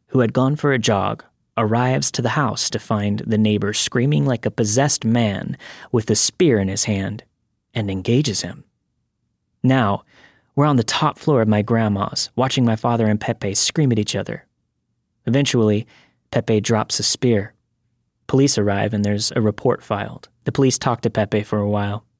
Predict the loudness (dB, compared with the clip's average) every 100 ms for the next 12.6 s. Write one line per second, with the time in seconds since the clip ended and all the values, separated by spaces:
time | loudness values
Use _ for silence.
0 | _ _ _ _ -20 -20 -20 -20 _ 0
1 | 2 2 2 2 2 2 2 2 0 2
2 | 2 0 2 2 4 2 0 -2 0 0
3 | 0 -4 -16 -8 -2 0 0 0 0 2
4 | 2 2 0 -2 -4 -2 0 2 2 2
5 | 2 2 2 2 0 -2 0 0 0 0
6 | 2 0 0 0 0 0 2 2 2 2
7 | -2 -2 0 0 0 -2 -2 -4 -2 -2
8 | 0 -2 -4 -6 -10 -18 -20 _ _ -4
9 | 0 2 2 0 -6 -10 -10 _ _ _
10 | _ _ -4 -2 0 2 2 0 -2 0
11 | 2 2 0 -6 -12 -4 2 4 4 0
12 | 0 -2 0 -4 -6 -12